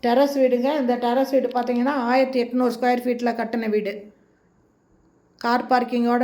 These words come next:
வச்சிருக்காங்க. இந்த இடத்த வாங்குறவங்க ஃபார்ம் ஹவுஸ் கட்டணுன்றது இல்லைங்க, இந்த வீட்டையே யூஸ்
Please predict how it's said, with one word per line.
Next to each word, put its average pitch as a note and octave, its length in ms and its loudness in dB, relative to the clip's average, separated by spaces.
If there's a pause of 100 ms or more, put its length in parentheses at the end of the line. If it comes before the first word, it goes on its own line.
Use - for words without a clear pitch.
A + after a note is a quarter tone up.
வச்சிருக்காங்க. A3 500 -4 (2750)
இந்த B3+ 140 2 (100)
இடத்த B3+ 220 0 (120)
வாங்குறவங்க C4 500 2 (140)
ஃபார்ம் B3+ 300 0
ஹவுஸ் B3 200 -2
கட்டணுன்றது A#3+ 560 0
இல்லைங்க, A#3 280 -2 (680)
இந்த B3 140 2 (100)
வீட்டையே C4 320 2 (160)
யூஸ் B3 160 0